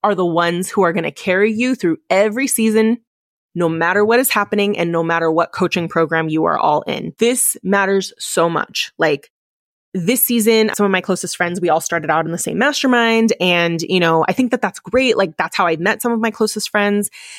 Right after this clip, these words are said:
And eventually we all kind of went in different directions, but, like, our friendships haven't changed. We may not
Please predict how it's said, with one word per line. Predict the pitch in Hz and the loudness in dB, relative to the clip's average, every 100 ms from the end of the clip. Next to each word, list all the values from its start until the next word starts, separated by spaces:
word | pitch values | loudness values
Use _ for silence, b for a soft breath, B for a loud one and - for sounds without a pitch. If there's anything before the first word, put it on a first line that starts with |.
| B | B
And | 269 | 2
eventually | 277 302 320 330 | 2 2 2 4
we | 254 | 4
all | 233 269 | 4 2
kind | 269 247 | 0 0
of | 214 | 2
went | 190 196 | 2 0
in | |
different | 196 190 - | -2 -4 -6
directions, | 185 160 - 294 311 254 | -4 -4 -2 -2 0 2
but, | 208 | 2
like, | - | 0
our | 185 | -4
friendships | - 190 190 - 202 - - - - 160 _ | -4 -4 -2 0 -2 -2 -4 -4 -8 -18 _
haven't | - 196 180 - | -4 -2 -2 -6
changed. | - - - 180 | -6 -6 -6 -4
We | |
may | 185 233 | 0 0
not | 220 208 196 | 2 2 0